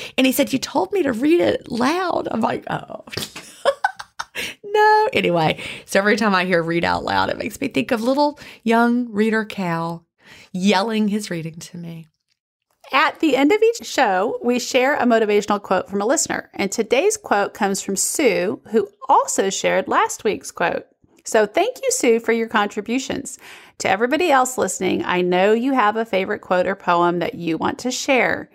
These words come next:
Speaker 2: Take a moment and email me at connect at lifelessonscommunity dot com. Share about why that quote is important to you, why you love it,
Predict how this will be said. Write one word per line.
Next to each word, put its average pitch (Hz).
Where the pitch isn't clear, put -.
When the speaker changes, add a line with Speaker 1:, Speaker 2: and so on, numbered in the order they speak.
Speaker 2:
Take 233
a 392
moment 269
and 226
email 190
me -
at -
connect 180
at -
lifelessonscommunity 208
dot -
com. -
Share 202
about 220
why 165
that 208
quote 165
is 196
important 185
to 185
you, 170
why 175
you 190
love 170
it, 208